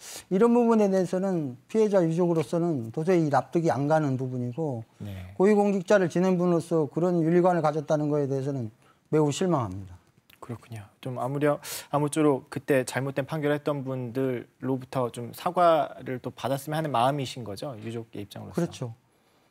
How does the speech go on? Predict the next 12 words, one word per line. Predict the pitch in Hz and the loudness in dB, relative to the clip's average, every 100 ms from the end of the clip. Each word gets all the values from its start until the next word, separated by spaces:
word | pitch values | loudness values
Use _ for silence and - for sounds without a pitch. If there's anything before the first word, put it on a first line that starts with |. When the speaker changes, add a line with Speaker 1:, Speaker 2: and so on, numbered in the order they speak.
| _ _ _ | _ _ _
Speaker 1:
그러니까 | - 175 | -6 -4
그런 | 180 190 175 170 | 0 0 0 0
뭐, | 175 151 | -2 0
조작 | 165 185 175 | 2 2 0
사건에 | 160 - 170 | -4 -2 -4
가담했던 | 151 131 160 156 143 147 147 135 | -2 0 0 0 -2 -4 -2 -2
분들이라든지 | 143 143 139 135 135 127 127 123 123 120 120 120 | -2 -4 -2 -2 -2 -4 -4 -4 -6 -6 -8 -6
그런, | 147 147 127 117 _ _ _ _ | -2 0 -2 -6 _ _ _ _
어? | 139 156 _ _ _ | -12 -12 _ _ _
적극적으로 | - - 175 175 156 139 | -4 -2 0 0 0 0
가담했던 | 131 151 151 143 143 | 0 2 0 -2 -2
사람들이 | 143 139 127 127 131 | 0 -2 -2 -4 -6